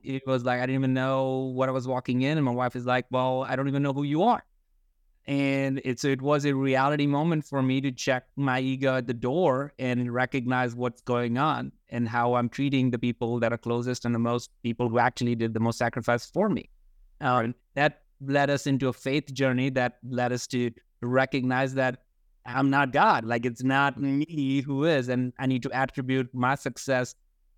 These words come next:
to a much higher power than myself.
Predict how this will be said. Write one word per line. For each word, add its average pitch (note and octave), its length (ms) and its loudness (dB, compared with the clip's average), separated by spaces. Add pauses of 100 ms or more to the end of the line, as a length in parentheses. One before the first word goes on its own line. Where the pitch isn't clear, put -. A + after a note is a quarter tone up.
(180)
to C3 360 0
a B2+ 120 -2
much B2+ 720 0 (480)
higher D3 280 4
power C3 380 0
than B2 140 -2
myself. A#2+ 560 -2